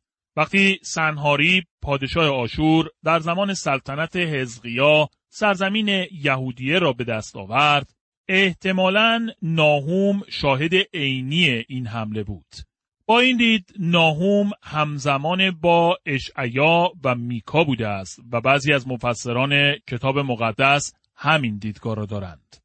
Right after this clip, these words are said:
من شخصاً هنوز برای هیچ تاریخ زمان مشخص تصمیمی نگرفتم.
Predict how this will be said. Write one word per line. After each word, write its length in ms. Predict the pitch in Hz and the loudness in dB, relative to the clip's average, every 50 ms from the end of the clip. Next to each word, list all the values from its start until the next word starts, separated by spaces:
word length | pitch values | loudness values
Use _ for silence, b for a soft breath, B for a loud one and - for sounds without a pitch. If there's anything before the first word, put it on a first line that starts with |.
| _ _ _ _ _ - | _ _ _ _ _ 0
من 240 | 208 240 254 269 | 2 2 2 0
شخصاً 520 | 262 - - - 196 175 175 - - - 214 | -2 -4 -2 0 2 0 0 -2 -2 -2 0
هنوز 460 | 226 226 190 180 175 180 214 202 190 | 0 0 -2 -4 -4 -4 -4 -4 0
برای 340 | 175 165 156 180 202 208 214 | 0 2 2 2 2 2 2
هیچ 400 | 202 180 208 226 - - - - | 2 2 2 0 0 -4 -12 -12
تاریخ 460 | - 147 143 139 147 175 185 - 202 | -6 -2 -2 0 0 0 -2 -2 -2
زمان 500 | 196 180 151 147 131 131 131 135 131 131 | -2 0 0 0 0 0 0 0 0 0
مشخص 1040 | 131 127 127 131 127 - - - 131 123 - - - 165 175 185 196 190 - - _ - | -2 -2 -2 -2 -2 -2 -2 -4 -4 -4 -6 -6 -2 2 2 2 2 2 -2 -10 _ -14
تصمیمی 580 | - - 123 120 117 - - - 156 180 196 196 | -10 -6 -4 -4 -4 -6 -6 -4 -2 0 2 2
نگرفتم. 720 | 190 190 190 160 131 107 101 - - - 101 85 80 | 4 4 2 2 0 -4 -4 -8 -10 -12 -12 -14 -16